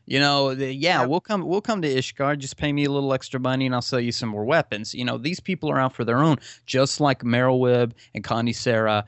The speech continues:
Speaker 1: are, uh, Senna are back at the house taking care of their own people. This is like, "Okay, everybody, let's, uh, we're gonna take a hiatus. We're gonna go collect our cash or whatever.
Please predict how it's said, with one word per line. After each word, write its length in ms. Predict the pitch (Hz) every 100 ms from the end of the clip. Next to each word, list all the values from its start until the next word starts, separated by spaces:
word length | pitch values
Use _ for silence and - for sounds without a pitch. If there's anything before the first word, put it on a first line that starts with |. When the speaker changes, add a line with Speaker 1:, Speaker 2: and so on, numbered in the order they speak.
| - -
Speaker 1:
are, 240 | - 113 -
uh, 80 | -
Senna 420 | - 127 117 107 -
are 120 | 107
back 280 | 110 117 -
at 120 | -
the 60 |
house 640 | 110 123 104 101 - - - _ _ _
taking 300 | - 113 113
care 180 | 107 107
of 80 | 101
their 120 | 104
own 200 | 110 104
people. 400 | - 101 90 98
This 200 | 110 117
is 160 | 131 123
like, 280 | 117 101 -
"Okay, 440 | 123 131 139 113
everybody, 600 | 110 120 143 147 160 160 139
let's, 480 | 110 123 120 - 135
uh, 280 | 123 120 117 _ _ _
we're 80 | 151
gonna 140 | 165
take 200 | - 160
a 60 | 131
hiatus. 760 | 135 135 151 160 165 - -
We're 140 | 120 123
gonna 180 | 123
go 320 | 117 117 110 107 _ -
collect 280 | 120 120
our 80 | 104
cash 460 | - 156 156 156 -
or 60 |
whatever. 640 | 113 120 127 131 131 123